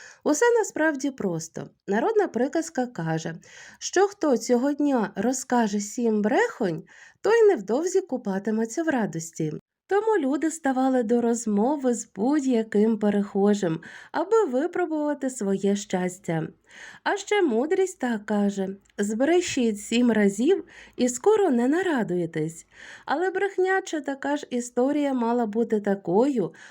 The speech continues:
аби не нанести шкоди. І таке було ж. Щось таке подібне відбувається у сьогоденні першого квітня. Предки радили чоловікам, особливо нежонатим, не купувати жодних речей собі сьогодні.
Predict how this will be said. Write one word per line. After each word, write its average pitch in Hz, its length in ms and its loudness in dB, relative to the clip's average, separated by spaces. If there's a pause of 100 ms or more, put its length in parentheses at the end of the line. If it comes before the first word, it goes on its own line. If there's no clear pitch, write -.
(100)
аби 233 360 0
не 262 220 0
нанести 254 560 -4
шкоди. 175 600 -2 (340)
І 247 140 -4
таке 247 380 0
було 233 440 4
ж. 262 140 -10 (420)
Щось 466 300 0
таке 381 260 0
подібне 262 460 4
відбувається 302 880 -2
у 262 60 -2
сьогоденні 233 880 0
першого 190 600 -2
квітня. 185 680 0 (580)
Предки 392 400 0
радили 359 400 0
чоловікам, 254 760 0
особливо 226 600 0
нежонатим, 208 920 0
не 202 160 2
купувати 262 640 -2
жодних 254 600 0
речей 220 420 -2
собі 214 280 -2
сьогодні. 185 640 0